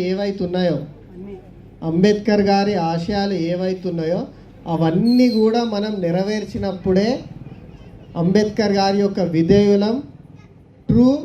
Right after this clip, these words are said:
భారతీయులం. అవునా కాదా? So నేను అనేది ఏంటంటే ఇది ఎంత మంచి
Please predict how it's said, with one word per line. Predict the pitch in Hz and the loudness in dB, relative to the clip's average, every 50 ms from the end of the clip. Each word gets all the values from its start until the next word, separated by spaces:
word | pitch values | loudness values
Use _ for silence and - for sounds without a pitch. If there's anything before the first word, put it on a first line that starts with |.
| - - - 196 170 196 | -8 -16 -18 -8 -4 -2
భారతీయులం. | 202 202 196 190 190 208 196 180 160 147 143 151 - - 170 | 0 0 -2 -2 -2 0 0 0 0 -2 -4 -8 -10 -8 -4
అవునా | 180 202 220 233 247 262 262 | -2 -2 0 0 2 2 2
కాదా? | 247 - 294 269 - - - - - - - - - - 807 807 831 831 - - - - - - - - - - - - - - - - - - - | 4 4 4 6 6 6 4 4 2 2 2 4 4 6 6 4 4 4 4 4 4 2 0 -2 -2 0 0 0 0 -2 -4 -6 -8 -12 -14 -10 -6
So | - 240 269 294 294 294 - - - 185 | -4 -2 -2 -2 -2 -4 -2 -2 -2 -2
నేను | 208 220 202 190 | -2 -2 -2 -2
అనేది | 190 202 226 247 240 240 233 233 | -2 0 0 0 2 2 2 2
ఏంటంటే | 226 220 220 214 214 214 240 262 285 - - - - - - - - - - | 2 2 0 0 0 -2 -2 -2 0 -2 -2 -2 -2 -4 -4 -6 -8 -6 -6
ఇది | 185 208 214 202 190 | -4 -4 -2 -2 -2
ఎంత | 196 220 - - 262 254 240 | -2 0 2 2 4 4 2
మంచి | 226 226 226 - 262 | 0 0 0 0 0